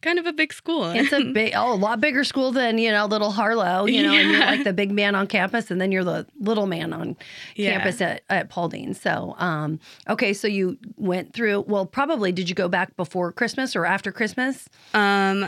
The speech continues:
Speaker 1: I think I went back right before Christmas, and just for, like, a week or so, and then, um,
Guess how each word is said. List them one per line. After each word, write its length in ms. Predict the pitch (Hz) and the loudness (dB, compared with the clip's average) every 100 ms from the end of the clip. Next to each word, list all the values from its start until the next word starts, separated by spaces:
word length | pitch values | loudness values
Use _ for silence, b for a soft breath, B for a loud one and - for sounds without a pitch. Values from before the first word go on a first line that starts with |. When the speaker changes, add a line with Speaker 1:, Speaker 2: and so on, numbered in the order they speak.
| - | 0
Speaker 1:
I 100 | 196 | -2
think 280 | 208 233 254 | 0 0 2
I 60 | 277 | 2
went 200 | 262 226 | 2 2
back 200 | 233 - | 0 0
right 420 | 180 180 180 180 - | -6 -2 0 0 -2
before 520 | 180 180 - 156 156 - | -8 -8 -8 -6 -6 -8
Christmas, 1040 | - - - - - - 233 - - - b b b b - | -10 -10 -10 -12 -10 -10 -12 -14 -18 -20 b b b b -10
and 500 | - - 120 214 214 - - | -6 -4 -4 -8 -10 -18 -12
just 260 | 85 - | -10 -10
for, 120 | - | -10
like, 240 | 87 64 - | -8 -8 -8
a 100 | 87 | -10
week 500 | 71 - _ - - | -10 -14 _ -20 -14
or 100 | 202 | -12
so, 440 | 190 - 202 208 214 - | -12 -8 -6 -6 -6 -4
and 240 | 170 165 | -4 -4
then, 420 | 151 160 92 101 - | -4 -4 -4 -6 -4
um, 480 | - - 113 120 | -4 -4 -6 -8